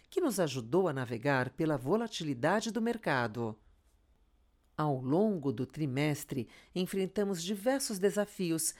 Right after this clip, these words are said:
incluindo incertezas econômicas e políticas, com um cenário fiscal complexo, dado o histórico do P T de ser um governo gastador, aliado ao desafio de se aumentar impostos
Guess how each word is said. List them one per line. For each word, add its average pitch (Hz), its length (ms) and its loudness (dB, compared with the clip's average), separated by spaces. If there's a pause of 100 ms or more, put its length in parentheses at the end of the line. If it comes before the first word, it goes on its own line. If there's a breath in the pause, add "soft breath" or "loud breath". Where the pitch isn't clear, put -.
(240 loud breath)
incluindo 196 800 0
incertezas 170 640 -2
econômicas 143 640 -2
e 127 40 -2
políticas, 123 800 -4 (220 loud breath)
com 294 160 0
um 285 40 2
cenário 185 440 -2
fiscal 170 420 -2
complexo, 165 880 -2 (280 loud breath)
dado 226 500 0
o 247 100 -2
histórico 165 600 0
do 180 100 0
P - 160 -2
T 226 320 2 (240 loud breath)
de 185 160 -4
ser 220 220 2
um 208 80 0
governo 190 500 2
gastador, 160 1080 0 (380 loud breath)
aliado 160 760 0
ao 147 160 2
desafio 147 600 0
de 151 120 -4
se 151 140 -2
aumentar 135 380 -2
impostos 147 760 0